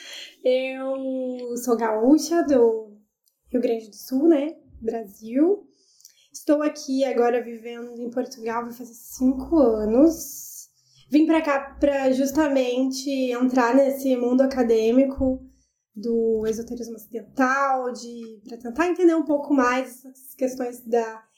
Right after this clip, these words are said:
espiritualidade, que é um mundo que eu sempre estive envolvida na minha vida particular fora da academia. Minha mãe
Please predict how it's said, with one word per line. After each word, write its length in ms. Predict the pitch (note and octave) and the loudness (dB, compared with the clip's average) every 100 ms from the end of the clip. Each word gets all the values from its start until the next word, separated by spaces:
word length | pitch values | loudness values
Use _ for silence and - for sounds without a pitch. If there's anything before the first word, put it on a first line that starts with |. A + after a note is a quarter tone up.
| _ | _
espiritualidade, 720 | - - B3+ B3+ A#3 B3+ D#4 | -6 -2 2 2 4 4 2
que 100 | - | 2
é 80 | E4 | 0
um 140 | E4+ | 2
mundo 240 | E4 F4 E4+ | 2 4 2
que 100 | D#4+ | -2
eu 120 | D4 | -2
sempre 320 | C#4+ F4 E4 | 4 6 6
estive 320 | D#4+ D#4 C#4 | 4 2 2
envolvida 640 | D4 B3+ B3 A3+ A#3 B3 D#4 | 2 2 -2 -6 -2 2 4
na 120 | C#4 | 4
minha 220 | B3 A#3+ | 2 0
vida 180 | A3 A#3+ | 0 -2
particular 520 | A#3+ A#3+ - B3+ A3+ | 0 -4 -2 0 0
fora 260 | A#3 A#3 A3+ | 0 0 0
da 100 | A3+ | -2
academia. 760 | A#3 A#3+ A3+ A#3 G#3 A#3 F4 - _ _ _ - - - _ _ _ _ | -6 -4 -4 -4 0 4 4 2 _ _ _ -18 -18 -18 _ _ _ _
Minha 320 | C#4 F4+ G4 | 2 2 4
mãe 580 | E4+ D#4+ D#4+ D#4 D4+ | 4 4 2 0 -2